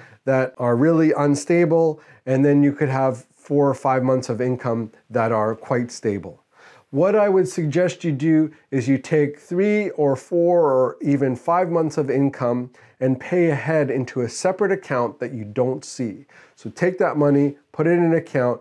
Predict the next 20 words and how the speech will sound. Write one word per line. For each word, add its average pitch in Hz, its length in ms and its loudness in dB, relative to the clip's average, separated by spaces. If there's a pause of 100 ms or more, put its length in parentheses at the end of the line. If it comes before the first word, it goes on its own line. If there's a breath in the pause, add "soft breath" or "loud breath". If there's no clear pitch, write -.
(160 soft breath)
that 120 100 -6
you 110 100 -2
don't 143 340 0
see. 117 400 -4 (280 soft breath)
That 151 240 0
way 143 180 4
you'll 131 200 2
have 127 220 -4
access 139 440 -2
to 147 100 -4
those 127 280 -2
funds 127 280 -2
and 123 140 -2
you 120 60 -4
can 123 180 -10
pull 196 280 -2
from 139 260 -2
them 107 360 -2 (300 soft breath)
for 131 380 0
your, 117 600 0